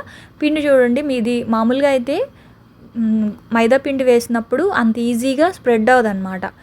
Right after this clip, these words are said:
So మనం కలిపే దాంట్లో ఉంటుంది, పిండి కలిపి ఇలా మనం పామేటప్పుడు ఇదిగో చూడండి కొంచెం పొడి పిండి వేసి చేయడం వల్ల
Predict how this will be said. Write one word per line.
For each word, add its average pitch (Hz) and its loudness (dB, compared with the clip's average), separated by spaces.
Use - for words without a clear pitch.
So 262 0
మనం 240 2
కలిపే 254 4
దాంట్లో 247 2
ఉంటుంది, 208 -2
పిండి 240 -4
కలిపి 254 0
ఇలా 220 0
మనం 214 -2
పామేటప్పుడు 240 -4
ఇదిగో 208 -4
చూడండి 196 -4
కొంచెం 208 -4
పొడి 233 2
పిండి 262 0
వేసి 233 0
చేయడం 220 -2
వల్ల 214 0